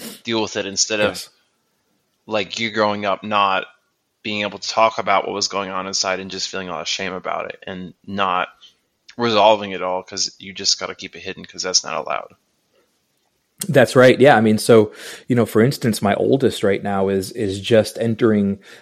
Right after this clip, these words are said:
Speaker 2: um, the dream state, right? Where at, you know, seven years old, I, I think I remember that's probably when I started at least remembering my dreams. You know, I believe we were,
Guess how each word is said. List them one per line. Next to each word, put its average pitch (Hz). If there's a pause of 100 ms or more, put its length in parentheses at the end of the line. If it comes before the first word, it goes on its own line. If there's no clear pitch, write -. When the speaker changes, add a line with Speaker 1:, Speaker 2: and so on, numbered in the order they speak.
(100)
Speaker 2:
um, 98
the 104
dream 107
state, -
right? 107
Where 101
at, 95
you 120
know, 98
seven 110
years 107
old, 107
I, 101
I 101
think 107
I 107
remember 101
that's 95
probably 110
when 101
I 104
started 95 (320)
at 127
least 160
remembering 120
my 90
dreams. 87
You 101
know, 98
I 95
believe 101
we 98
were, 95